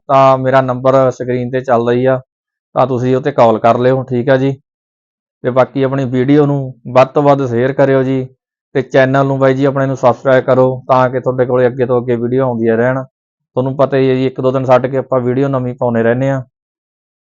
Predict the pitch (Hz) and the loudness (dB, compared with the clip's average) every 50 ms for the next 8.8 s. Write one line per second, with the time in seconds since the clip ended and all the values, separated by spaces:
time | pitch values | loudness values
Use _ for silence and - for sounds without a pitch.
0 | _ _ _ _ _ - 113 113 127 135 135 139 139 135 143 _ _ _ _ _ | _ _ _ _ _ -4 -2 2 2 2 2 2 -2 -4 -6 _ _ _ _ _
1 | _ _ _ _ - 143 143 147 147 143 139 139 139 - 151 151 151 147 143 147 | _ _ _ _ 0 0 0 2 2 0 -2 -2 -2 2 2 2 4 2 0 -2
2 | 143 135 127 127 123 127 123 127 123 120 120 117 127 120 127 127 117 - 135 127 | -2 -2 -2 0 0 0 2 2 2 2 2 0 -4 -2 -2 -4 -2 2 2 2
3 | 117 123 127 123 - 127 120 120 120 123 123 127 123 120 131 131 131 131 123 123 | 2 0 -4 -4 -6 -4 -2 -2 -2 -2 0 0 2 2 2 0 -2 -4 -4 -4
4 | 120 117 - _ _ 135 131 123 127 127 127 131 127 131 127 120 135 113 113 110 | -6 -8 -12 _ _ -8 -6 -2 -2 -2 0 0 2 2 2 0 0 0 0 0
5 | 113 117 123 120 123 123 127 123 120 - _ _ _ _ _ _ _ _ _ _ | 2 2 0 0 2 0 -2 -4 -6 -12 _ _ _ _ _ _ _ _ _ _
6 | - 123 120 120 120 120 123 123 135 147 160 151 143 135 123 120 - 127 113 107 | -4 -2 0 0 0 0 0 2 2 2 4 4 6 4 4 4 2 0 2 2
7 | 104 101 98 98 - _ _ _ - - 135 135 139 139 139 143 139 135 139 143 | 2 0 -2 -4 -8 _ _ _ -4 -4 -2 0 0 2 2 0 0 0 -2 -4
8 | 147 - 151 147 151 139 135 135 131 131 131 131 127 117 123 | -2 0 2 4 4 4 4 2 2 2 2 2 2 2 2